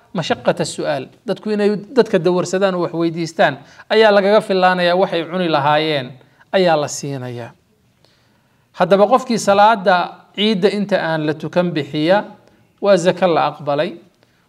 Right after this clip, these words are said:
Qofkii salaada ciidda marka la tukado kadib bixiyana sadaqad caadi un bay u noqonaysaayo,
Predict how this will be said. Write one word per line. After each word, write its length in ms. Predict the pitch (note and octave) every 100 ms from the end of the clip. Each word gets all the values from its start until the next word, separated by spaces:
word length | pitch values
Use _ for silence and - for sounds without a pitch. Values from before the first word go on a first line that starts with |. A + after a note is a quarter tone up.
| _
Qofkii 460 | A#3 A#3 - G3+ G3+
salaada 440 | G3+ G3 G#3+ G3
ciidda 340 | D#3+ F#3+ F3+ F3+
marka 240 | E3 E3+
la 140 | D#3
tukado 420 | D3 D3+ - D#3 D#3
kadib 300 | D#3 D3+ D#3+
bixiyana 680 | D3 D#3 E3+ G3 G3+ G3+ G#3 -
sadaqad 380 | - F#3+ F#3+ F3+
caadi 340 | D#3+ E3+ E3+
un 60 | E3
bay 100 | D#3+
u 20 |
noqonaysaayo, 760 | D#3+ C#3+ C#3+ C#3+ C#3+ D3+ D3